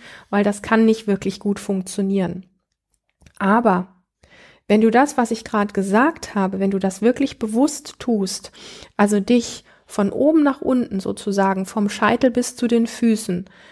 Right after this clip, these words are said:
deinen Körper abklopfst und dich dabei bewusst spürst, also du nimmst dir wirklich bewusst Zeit für dich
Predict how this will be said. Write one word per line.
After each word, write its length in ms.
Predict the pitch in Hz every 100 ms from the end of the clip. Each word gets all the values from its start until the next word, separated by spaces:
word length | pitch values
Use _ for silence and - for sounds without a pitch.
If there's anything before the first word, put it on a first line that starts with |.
| _
deinen 200 | - 202
Körper 420 | 202 254 254 233
abklopfst 880 | - - - - 190 - - - - _ 254
und 560 | 247 208 196 - - _ _ _
dich 160 | 208 202
dabei 300 | 208 196 196
bewusst 560 | 196 220 277 - -
spürst, 840 | - - 240 226 190 - - - - _ _ _ _ _ _ _ -
also 160 | 202
du 60 | 202
nimmst 260 | 214 220
dir 120 | 220 214
wirklich 440 | 226 240 247 -
bewusst 440 | 226 220 220 - -
Zeit 400 | - 262 208 190
für 180 | - 185
dich 340 | 180 185 -